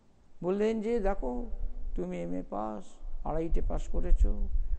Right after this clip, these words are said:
আমার নরেন দেড়টা পাস করেছে, বিএ পাস করেছে, তা জ্ঞান কাকে বলে জানো?"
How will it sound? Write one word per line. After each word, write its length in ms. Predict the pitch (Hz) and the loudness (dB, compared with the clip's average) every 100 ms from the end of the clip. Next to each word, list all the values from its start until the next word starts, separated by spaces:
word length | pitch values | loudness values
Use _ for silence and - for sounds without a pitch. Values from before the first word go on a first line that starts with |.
| - | 0
আমার 240 | 151 160 180 | 0 2 0
নরেন 500 | 165 170 196 214 196 - - - | 0 0 0 -2 -2 2 4 4
দেড়টা 340 | 151 156 165 - | 6 6 8 8
পাস 300 | 147 143 - | 8 6 6
করেছে, 400 | 143 - - - | 6 4 2 -2
বিএ 240 | 147 160 - | -2 -4 -4
পাস 240 | - - | -4 -4
করেছে, 460 | - - - - - - - - - - | -4 -4 -4 -2 -2 0 -2 -4 -6 -6
তা 320 | 175 165 156 - - - - - - - - | 0 0 0 -4 -8 -8 -6 -4 -4 -2 0
জ্ঞান 280 | 135 165 196 | 4 6 6
কাকে 240 | 208 208 220 | 4 2 0
বলে 260 | 214 220 | 2 4
জানো?" 380 | 202 214 269 208 | 4 2 -2 -2